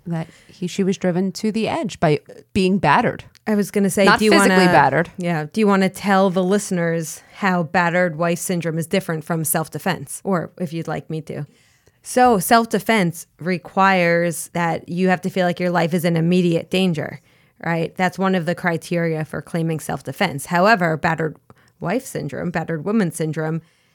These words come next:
Speaker 2: some states have adopted this to get rid of that criteria, whereby you can claim that your life was not in immediate danger. However, your actions were the result of repeated abuse.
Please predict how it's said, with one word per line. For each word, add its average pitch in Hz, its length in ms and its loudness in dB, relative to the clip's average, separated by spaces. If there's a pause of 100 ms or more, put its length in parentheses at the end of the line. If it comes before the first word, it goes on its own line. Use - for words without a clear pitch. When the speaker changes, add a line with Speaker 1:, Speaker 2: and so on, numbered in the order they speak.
(300)
Speaker 2:
some 190 320 0
states 185 300 0
have 170 160 0
adopted 165 500 -2
this 160 240 -2
to 185 160 -2
get 175 300 0
rid 175 200 0
of 156 340 -6
that 156 560 -4
criteria, 170 600 0 (500)
whereby 185 500 4
you 175 220 0
can 196 200 0
claim 190 440 0
that 165 200 0
your 185 180 2
life 180 260 0
was 160 140 -2
not 175 240 0
in 180 160 0
immediate 180 680 0
danger. 175 420 0
However, 170 720 0 (420)
your 196 260 2
actions 175 480 -2
were 175 260 0
the 160 120 -2
result 160 460 -4
of 156 200 -4
repeated 170 480 -2
abuse. 160 560 -8